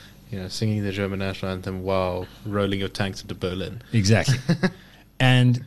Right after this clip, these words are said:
Speaker 2: but it's a really, apparently really beautiful song. And some of the guys started to realize that the people who had composed this song were Athenians. And as the story goes,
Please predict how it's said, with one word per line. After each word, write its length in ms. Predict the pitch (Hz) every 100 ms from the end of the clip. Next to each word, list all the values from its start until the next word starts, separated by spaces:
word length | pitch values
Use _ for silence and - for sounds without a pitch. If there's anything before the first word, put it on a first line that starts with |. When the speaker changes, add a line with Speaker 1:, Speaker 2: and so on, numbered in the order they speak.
| - - 127
Speaker 2:
but 100 | 139
it's 180 | 135 123
a 80 | 135
really, 380 | 131 165 185 127
apparently 320 | 143 156 127
really 260 | 110 120
beautiful 380 | 104 110 107 -
song. 540 | - 165 139 98 101 101 - _ _ _ _
And 640 | 120 120 117 117 113 113 - - _ _ _ _
some 320 | - - 127
of 60 | 135
the 100 | 135
guys 340 | 117 113 113
started 340 | - 117 107 104
to 120 | -
realize 840 | 98 113 113 90 82 90 98 - - _ -
that 140 | 98
the 80 | 92
people 360 | - 135 143 113
who 100 | 110
had 160 | 101
composed 540 | - 98 - 123 107 98
this 140 | 98
song 500 | - - 110 92 92 - - - - - -
were 200 | 110 101
Athenians. 720 | 92 107 95 85 101 - - - - - - - - - - - - - _ - -
And 340 | 120 113 113 117
as 200 | 127 127
the 100 | 123
story 380 | - 131 120 110
goes, 680 | 110 113 110 92 85 -